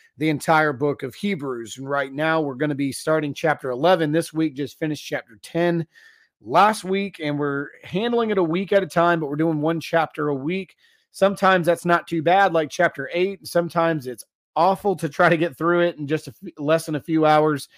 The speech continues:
like last week in chapter ten. But we are having a good time, and one of the things that continued to show up to me is some trends or some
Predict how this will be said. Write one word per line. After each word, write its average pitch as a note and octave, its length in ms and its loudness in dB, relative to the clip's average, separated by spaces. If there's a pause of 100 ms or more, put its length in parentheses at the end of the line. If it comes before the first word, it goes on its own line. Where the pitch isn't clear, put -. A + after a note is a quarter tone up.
(240)
like C3 220 -4
last D#3 320 4
week D#3 180 0
in C#3+ 80 -4
chapter C3+ 300 0
ten. D#3+ 420 0 (640)
But E3 220 4
we F#3+ 160 8
are F#3 80 8
having E3+ 260 6
a E3 60 2
good D#3 200 2
time, D#3+ 400 2
and A2+ 200 -10 (460)
one A#3+ 180 4
of A#3+ 40 6
the F#3 60 -4
things G#3 240 0
that E3+ 180 2
continued F3+ 460 -2
to D3+ 80 -4
show F3 240 2
up C#3 140 -4
to D#3+ 100 -2
me E3 320 2
is C#3 100 -8
some C#3 380 -6
trends C#3 560 -2
or B2+ 140 -8
some B2 400 -8